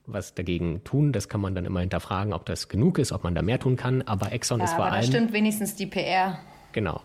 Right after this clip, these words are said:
Speaker 1: Aber Exxon
Speaker 2: Ja.
Speaker 1: ist bisher vor allem damit aufgefallen, dass man den Klimawandel weitestgehend ignoriert hat. Und davon haben die Aktionäre genug. Und jetzt sind wir nämlich da, wo wir heute drüber sprechen. Nämlich im Juni haben die Aktionäre gesagt,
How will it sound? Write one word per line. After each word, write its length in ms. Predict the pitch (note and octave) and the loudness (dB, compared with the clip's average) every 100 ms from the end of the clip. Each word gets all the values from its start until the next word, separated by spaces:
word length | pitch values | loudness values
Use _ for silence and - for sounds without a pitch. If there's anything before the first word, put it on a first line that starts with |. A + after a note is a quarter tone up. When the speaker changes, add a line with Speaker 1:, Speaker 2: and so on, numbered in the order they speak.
| - | -2
Speaker 1:
Aber 180 | A#2 C3 | 0 2
Exxon 260 | F3 F#3+ E3 | 2 4 4
Speaker 2:
Ja. 60 | |
Speaker 1:
ist 120 | F3 | 2
bisher 240 | E3 D3+ D3 | 2 2 2
vor 120 | - | 0
allem 180 | D#3 G3 | 2 2
damit 220 | C#3 A#2+ | 2 2
aufgefallen, 540 | G2 A2+ A2+ A#2+ A#2 A2+ | 0 -2 -4 -4 -2 -2
dass 140 | G#2 | -2
man 120 | A2 | 0
den 120 | G#2+ | -2
Klimawandel 640 | G#2 A2 G#2 G2 G2 F#2+ F2 | 0 0 0 2 2 2 2
weitestgehend 520 | F#2+ F#2 - F2+ F2+ | 0 -2 -2 -4 -2
ignoriert 480 | G2 E2 D#2+ C3 - | -4 -2 2 2 2
hat. 220 | - - _ _ _ - - - - - _ _ - | -2 -6 _ _ _ -20 -20 -20 -20 -20 _ _ -2
Und 100 | A2+ | 2
davon 240 | D3+ D3 | 4 4
haben 80 | C3 | 4
die 100 | B2 | 2
Aktionäre 560 | A2 - G2+ G2+ F#2 F2+ | 2 0 2 2 2 0
genug. 440 | G#2+ F#3 A3+ - - | 2 2 2 -6 -2
Und 280 | C3+ B2+ - | -2 -2 -4
jetzt 240 | A2+ A#2 | -6 -2
sind 160 | G#2+ G#2+ | -2 -2
wir 60 | |
nämlich 300 | G2 F#2 - | -2 -2 -2
da, 360 | F2 F#2 G2 - - | -2 -2 -2 -8 -10
wo 200 | - G2 F#2+ | -2 0 2
wir 240 | F2+ - _ _ _ _ | 0 -4 _ _ _ _
heute 380 | - F#2 F#2+ F2 - | -2 0 0 -4 -2
drüber 440 | G2 F2 D2+ - G#2+ | 0 2 0 -4 -6
sprechen. 560 | - G#2+ A2+ C#3 C3+ | -2 -2 2 4 4
Nämlich 500 | A2+ B2 B2 - - | 4 4 4 0 -2
im 220 | A2 G#2+ G#2+ | 2 2 0
Juni 680 | - G2 G2+ F3 F#3+ F#3+ G3 - - | -2 0 4 6 6 4 0 -12 -4
haben 420 | A2+ B2+ A#2 A#2 | -2 0 0 0
die 120 | A2 | -2
Aktionäre 680 | G#2 G#2 - G2+ A#2+ B2 B2+ | -2 -4 0 2 2 2 0
gesagt, 580 | B2 G#2 G#2+ A#2+ - | -2 -2 -2 -4 -12